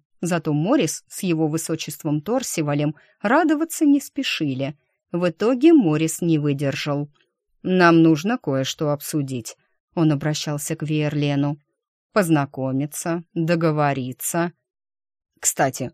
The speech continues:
насчёт разрушения города я против»,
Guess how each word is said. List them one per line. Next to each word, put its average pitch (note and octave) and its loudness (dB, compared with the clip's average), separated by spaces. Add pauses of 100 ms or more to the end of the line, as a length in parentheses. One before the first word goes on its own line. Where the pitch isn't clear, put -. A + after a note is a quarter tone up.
насчёт F3+ 0
разрушения D3 0
города C#3+ 2 (220)
я D#3 2
против», - -8